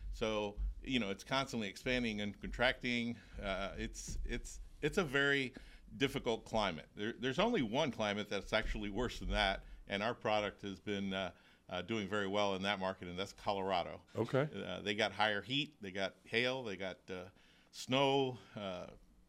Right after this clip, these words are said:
Speaker 1: more U V 'cause of their altitude. Um, so, but yeah, uh, you know, uh,
Speaker 2: Well,
Speaker 1: a roof product really takes quite a bit of a beating.
Speaker 2: It does, and that's why I wanna show the first test I want you to show our audience here, and this is specific to Florida, folks.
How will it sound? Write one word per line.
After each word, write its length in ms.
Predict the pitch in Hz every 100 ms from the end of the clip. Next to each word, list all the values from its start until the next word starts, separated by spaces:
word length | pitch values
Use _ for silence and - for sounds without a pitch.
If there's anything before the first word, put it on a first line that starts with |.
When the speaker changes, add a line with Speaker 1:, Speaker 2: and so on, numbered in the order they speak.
| - - - -
Speaker 1:
more 220 | 104 127
U 200 | 123 117
V 240 | 104 127 135
'cause 220 | 135 101
of 60 |
their 120 | 98 92
altitude. 640 | 107 - 113 123 120 123 - - - -
Um, 380 | 95 90 90 85 - -
so, 460 | - 107 98 95 95 - _ - -
but 140 | 117
yeah, 240 | 135 101 98 -
uh, 60 | 101 -
you 140 | 139 135
know, 180 | 101 107 _ _ - - - -
uh, 300 | 113 98 - - - _ - -
Speaker 2:
Well, 200 | 147 123 -
Speaker 1:
a 80 | 117
roof 300 | 120 165 -
product 440 | 147 123 117 - -
really 480 | 110 135 117 110 107 - - _ _ -
takes 380 | 120 - - - -
quite 160 | 113
a 40 | 101
bit 140 | 101
of 100 | 92
a 40 | 87
beating. 300 | 87 78 76 - - - -
Speaker 2:
It 160 | 131
does, 320 | 117 98 90
and 80 | 101
that's 200 | 113 131
why 80 | 151
I 40 | 147
wanna 220 | 127 117
show 260 | - 110
the 100 | 101
first 360 | 95 110 107 -
test 280 | - 98 -
I 40 |
want 260 | 92 95 -
you 60 | 92
to 80 |
show 200 | 90 - 92
our 120 | 90
audience 400 | 90 87 85 -
here, 120 | 90
and 100 | 85
this 220 | 104 -
is 120 | 117
specific 800 | - 123 110 - 110 107 110 98
to 120 | 107
Florida, 560 | 95 - 101 101 98 92
folks. 520 | - 98 92 90 -